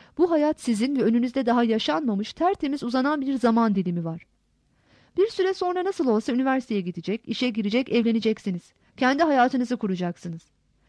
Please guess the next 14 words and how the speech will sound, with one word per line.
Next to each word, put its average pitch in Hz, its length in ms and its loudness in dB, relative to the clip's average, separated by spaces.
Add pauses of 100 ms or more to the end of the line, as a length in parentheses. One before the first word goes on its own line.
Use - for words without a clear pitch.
(280)
Dikkatinizi 370 540 0
ve 370 60 0
enerjinizi 269 640 -2
kendi 269 320 -2
geleceğinizin 247 580 -2
hazırlıkları 247 560 0
üzerine 190 300 0
yoğunlaştırın. 170 760 -6 (260)
Evdeki 262 380 0
zararlı 208 340 2
hava 233 240 2
üzerine 196 440 -2
değil. 170 180 -6 (2000)
Boşanma. 190 560 0